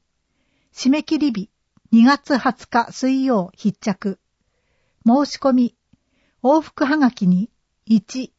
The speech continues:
住所、二、電話番号、三、参加者全員の氏名、振り仮名、四、生年月日、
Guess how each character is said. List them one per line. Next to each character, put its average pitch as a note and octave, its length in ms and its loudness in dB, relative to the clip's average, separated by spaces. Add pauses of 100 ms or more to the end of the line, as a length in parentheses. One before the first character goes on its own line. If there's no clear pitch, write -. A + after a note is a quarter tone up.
(100)
住 B3 300 0
所、 F#3+ 320 -10 (440)
二、 A#3 280 4 (240)
電 B3 240 4
話 D4 140 -4
番 C4 280 4
号、 F3 340 -6 (360)
三、 A3+ 420 0 (220)
参 D#4 260 -4
加 D4+ 140 -2
者 G#3 180 0
全 A#3+ 360 2
員 C#4 180 0
の C4+ 100 0
氏 - 180 -6
名、 F#3 320 0 (160)
振 - 160 -4
り A3 140 4
仮 G#3+ 160 2
名、 G#3 180 -4 (680)
四、 A3+ 340 2 (180)
生 D4+ 240 -8
年 D4+ 260 -2
月 C4+ 180 -4 (120)
日、 F3+ 200 -12